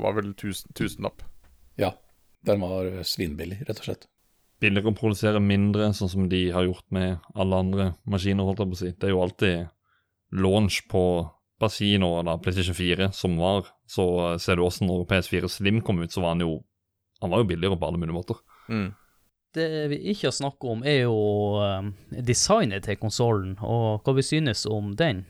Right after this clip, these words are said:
Speaker 4: med tanke på den gråfargen og, og layouten og hvordan den ser ut.
Speaker 1: Eh, ja, jeg har jo alltid likt den.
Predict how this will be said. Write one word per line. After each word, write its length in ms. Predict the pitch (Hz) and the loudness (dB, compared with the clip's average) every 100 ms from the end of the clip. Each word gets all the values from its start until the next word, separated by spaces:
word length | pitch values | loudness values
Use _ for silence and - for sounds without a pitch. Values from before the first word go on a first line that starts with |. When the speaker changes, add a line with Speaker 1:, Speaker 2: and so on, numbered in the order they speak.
| - | -6
Speaker 4:
med 120 | 113 | -2
tanke 280 | 117 117 110 | 0 -2 -2
på 140 | 107 | -2
den 180 | 107 104 | -2 -2
gråfargen 720 | 123 139 139 127 110 107 98 | 2 2 2 2 2 0 -6
og, 380 | 92 95 92 104 _ _ | -6 -6 -6 -8 _ _
og 120 | 107 110 | -6 2
layouten 540 | 135 113 95 - 101 | 2 2 0 -8 -8
og 340 | 95 95 92 - - | -8 -8 -10 -12 -6
hvordan 260 | 117 107 | -4 -2
den 80 | 101 | -4
ser 300 | - 127 147 | -2 0 0
ut. 280 | - - - _ - | -2 -10 -16 _ -12
Speaker 1:
Eh, 680 | - 120 - - 127 117 98 | -4 -4 -4 -4 -2 0 0
ja, 140 | 92 - - | -2 -6 -6
jeg 100 | 104 | 4
har 160 | 113 120 | 6 8
jo 80 | 113 | 8
alltid 240 | 107 113 | 6 4
likt 240 | 104 - - | -6 -6 -10
den. 100 | - | -10